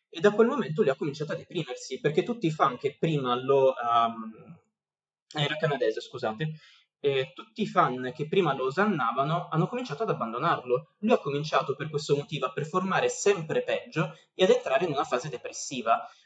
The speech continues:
Fase depressiva e performance, eh, ancora peggiore, tanto che gli altri streamer hanno cominciato ad utilizzarlo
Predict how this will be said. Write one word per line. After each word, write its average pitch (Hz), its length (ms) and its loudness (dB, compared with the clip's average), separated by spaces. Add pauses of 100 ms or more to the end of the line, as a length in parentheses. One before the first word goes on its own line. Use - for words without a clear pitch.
(100)
Fase 240 320 6
depressiva 160 800 2
e - 140 -2
performance, 131 960 -2
eh, 127 180 -4
ancora 143 600 4
peggiore, 160 840 0
tanto 190 560 -2
che 165 480 4
gli 147 80 0
altri 208 260 -2
streamer 180 640 -4
hanno 156 320 -2
cominciato 190 420 -4
ad 175 60 -6
utilizzarlo 151 840 0